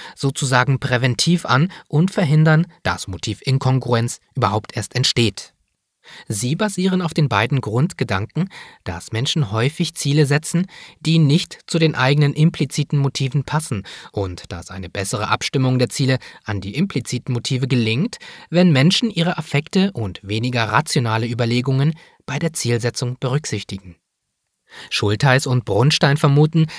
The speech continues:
dass das Imaginieren von Zielen, also die lebhafte Vorstellung des Prozesses der Zielverfolgung,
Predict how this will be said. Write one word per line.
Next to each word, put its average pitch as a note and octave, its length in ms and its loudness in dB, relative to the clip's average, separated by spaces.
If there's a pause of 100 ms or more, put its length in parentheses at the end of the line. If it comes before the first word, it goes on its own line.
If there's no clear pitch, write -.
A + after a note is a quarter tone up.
(240)
dass C3 160 -2
das D3+ 180 -2
Imaginieren C#3+ 800 2
von G2+ 180 -8
Zielen, C#3 480 -2 (260)
also F#2+ 400 -2
die E2+ 140 -10
lebhafte G2 560 -6
Vorstellung A#2 560 0
des A2+ 140 -2
Prozesses B2 540 -4
der A#2 120 -2
Zielverfolgung, C#3+ 840 0